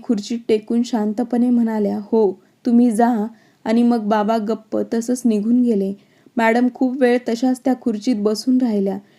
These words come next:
मग त्या रिकामे कप उचलून शांतपणे स्वयंपाकघरात गेल्या. अर्धा तास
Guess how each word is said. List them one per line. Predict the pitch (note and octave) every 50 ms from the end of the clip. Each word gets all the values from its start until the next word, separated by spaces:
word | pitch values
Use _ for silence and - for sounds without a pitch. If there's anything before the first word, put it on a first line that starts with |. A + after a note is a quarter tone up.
| _ _ _ A#3+
मग | A#3 G#3+ G#3+ -
त्या | B3+ A#3+ A#3+
रिकामे | A3 A#3 G#3+ A3 B3+ B3+ B3 B3 B3+
कप | B3+ - - A#3 A#3 A#3 -
उचलून | - A#3+ A3+ - A#3+ A#3+ A#3+ B3
शांतपणे | A#3+ - B3 A3 A3 A3+ B3 A#3+ A#3 B3 A#3 A#3+ B3
स्वयंपाकघरात | B3 - A3 G#3 G#3+ A3 A3 B3 B3 A#3+ A3 B3 A#3 A#3 A#3 A3+ A3 A3
गेल्या. | G#3+ G#3+ G3 F#3+ F#3+ F#3+ G3 _ _ _ _ _ _ _
अर्धा | - A#3 A3+ G#3+ A3+ A#3
तास | A3+ A#3 A#3 A3+ A3+ A#3+ A#3